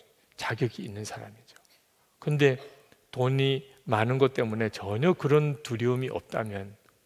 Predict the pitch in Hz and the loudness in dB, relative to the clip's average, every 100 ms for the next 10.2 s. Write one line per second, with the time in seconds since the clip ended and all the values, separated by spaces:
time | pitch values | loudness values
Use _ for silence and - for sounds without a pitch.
0 | _ _ _ _ _ _ - - 190 196 | _ _ _ _ _ _ -18 -6 2 6
1 | 180 170 156 120 - 139 127 104 104 107 | 6 4 4 2 0 -2 -2 -4 -2 -2
2 | 120 143 _ _ - - - 190 156 123 | -2 -6 _ _ -8 -8 -6 -2 0 0
3 | 107 123 107 - 113 107 113 113 - _ | -8 -6 -6 -6 -12 -16 -18 -20 -20 _
4 | _ - _ _ _ _ _ _ _ _ | _ -20 _ _ _ _ _ _ _ _
5 | _ _ _ _ _ _ _ _ _ _ | _ _ _ _ _ _ _ _ _ _
6 | - - - - - - _ _ _ _ | -20 -20 -20 -20 -20 -20 _ _ _ _
7 | _ _ - 107 127 - 131 110 - 120 | _ _ -2 0 0 0 0 0 0 2
8 | 110 107 98 - 185 170 170 160 117 107 | 4 4 2 -2 0 4 4 4 0 0
9 | 104 - 139 127 - 107 104 104 101 101 | -2 0 0 0 -2 -4 -6 -10 -12 -16
10 | 104 - | -18 -20